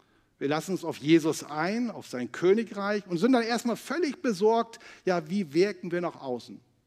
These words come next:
Was denken andere? Und machen uns so richtig schön zurecht,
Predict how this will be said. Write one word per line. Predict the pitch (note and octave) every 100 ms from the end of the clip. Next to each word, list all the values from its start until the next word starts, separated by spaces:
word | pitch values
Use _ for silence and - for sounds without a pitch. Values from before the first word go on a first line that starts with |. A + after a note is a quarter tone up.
| _ _
Was | E3 D#3
denken | - G#3 B3 F#3+
andere? | B2 C3+ B2+ A#2 A#2 _ _ _ _ _ _ _ -
Und | F#3
machen | G3 G#3
uns | F3
so | G#3
richtig | G#3+ B3+ - A#3 G3
schön | - G3+ G3+ G3+ F#3
zurecht, | - E3+ C#3 C3+ B2 - -